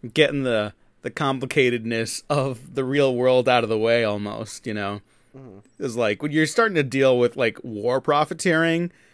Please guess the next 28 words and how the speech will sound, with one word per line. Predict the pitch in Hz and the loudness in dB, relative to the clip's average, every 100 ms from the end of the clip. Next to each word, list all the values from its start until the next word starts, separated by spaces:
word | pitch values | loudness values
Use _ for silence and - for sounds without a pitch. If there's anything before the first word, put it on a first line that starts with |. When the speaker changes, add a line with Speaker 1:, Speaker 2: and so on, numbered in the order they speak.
| _ | _
Speaker 2:
like, | - 117 | -2 2
that | 151 185 | 4 4
is | 175 | 2
an | 165 | 0
objective | 123 147 135 151 127 107 - _ - | 2 0 2 0 -2 -4 -18 _ -8
evil, | 151 131 104 92 - _ - | -4 -2 0 -2 -4 _ 2
but | 156 143 | 4 4
it | 165 | 4
is, | 180 160 | 2 0
it, | 190 - _ - | -4 -4 _ -8
it, | 185 185 | -6 -4
it | 175 143 | -4 0
tends | 208 214 - | 0 0 -2
to | |
get | 160 170 170 | 0 0 2
more | 156 | 0
complicated | 127 160 151 147 - 123 110 107 | 0 -2 -2 -4 -2 -2 0 -4
when | 113 117 | -2 -2
you're | 110 | -4
dealing | 104 120 117 | -4 -4 -4
with, | 110 | -2
like, | 110 104 | -2 -2
the | 120 | 0
fallout | 135 123 117 101 101 - | 2 4 4 0 -2 -10
from | - 92 92 | -12 -12 -12
it, | - - | -14 -14
you | 95 | -10
know? | 95 110 | -8 -8